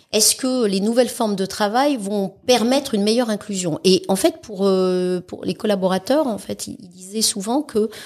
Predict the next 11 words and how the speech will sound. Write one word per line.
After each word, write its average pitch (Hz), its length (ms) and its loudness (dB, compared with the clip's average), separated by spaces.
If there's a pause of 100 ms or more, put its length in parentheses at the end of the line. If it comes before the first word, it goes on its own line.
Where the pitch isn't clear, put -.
(340)
par 165 80 -2
exemple, 226 240 6
le 208 80 4
télétravail 226 640 0
permettait 226 480 0
une 233 100 0
meilleure 208 300 0
inclusion 202 520 -2
parce 240 200 0
que 220 100 -2
finalement, 226 680 -2